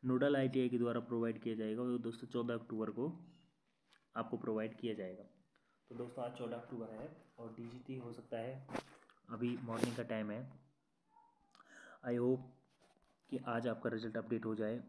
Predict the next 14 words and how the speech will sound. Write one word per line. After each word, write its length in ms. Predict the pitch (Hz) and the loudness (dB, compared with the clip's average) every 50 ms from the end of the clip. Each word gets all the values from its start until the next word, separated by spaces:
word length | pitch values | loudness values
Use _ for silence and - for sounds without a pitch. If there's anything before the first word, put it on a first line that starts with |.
| - - | -6 -4
जिन 180 | 131 113 120 123 | -2 0 0 0
कैंडिडेट 440 | 123 120 117 117 117 113 120 117 117 | 0 0 0 0 2 2 2 2 2
ने 60 | 120 110 | 0 0
grievance 400 | 110 113 110 110 113 117 117 - | 2 2 2 2 2 0 -2 -2
किया 180 | - 117 107 | -2 -2 -2
था, 160 | 104 - 110 113 120 - - _ _ _ _ _ _ _ - | -2 -4 -6 -6 -8 -10 -18 _ _ _ _ _ _ _ -12
जिनकी 360 | 117 113 120 117 113 117 117 110 | -4 -2 0 0 0 0 0 2
bag 240 | - 117 117 117 120 | 4 4 4 4 4
लगी 200 | 113 110 110 110 | 2 2 2 0
थी 140 | 110 - 113 | 0 0 0
exam 280 | 110 107 117 107 107 110 | 0 2 0 0 0 0
में, 180 | 107 113 135 131 - - - - - - - - - - - _ - | -2 -2 -4 -6 -8 -10 -10 -10 -12 -16 -18 -20 -20 -20 -18 _ -8
तो 100 | 120 - | -6 -4
I 120 | 127 120 | -2 -2